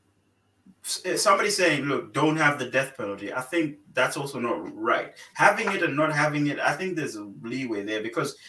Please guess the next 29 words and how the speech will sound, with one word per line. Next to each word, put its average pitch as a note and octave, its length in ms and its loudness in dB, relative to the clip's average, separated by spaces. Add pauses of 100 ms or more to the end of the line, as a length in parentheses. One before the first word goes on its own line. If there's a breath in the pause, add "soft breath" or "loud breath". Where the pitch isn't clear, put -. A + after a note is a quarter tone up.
(140 loud breath)
I F3+ 80 -2
think A3 140 0
some A#3 220 4
criminals G3 440 0
commit E3+ 360 0
crimes D3+ 340 2
because C3 300 -6
they D3 140 -2
know F#3 200 -2
they D3 160 -4
can C#3 160 -10
stay F#3+ 320 -2
in E3+ 100 0
the C#3+ 100 -2
prison. A#2+ 440 -4 (320 soft breath)
They A#2 240 2
love D3+ 300 6
jail C#3 220 4
food. G2 400 -8 (180)
They D3+ 140 0
can D3+ 120 -2
control D3 460 0
the G#2+ 100 -4
jails. G#2 420 -8
You C#3+ 80 -4
know D3+ 80 4
what C#3+ 80 2
I C#3+ 40 -4
mean? E3 200 -2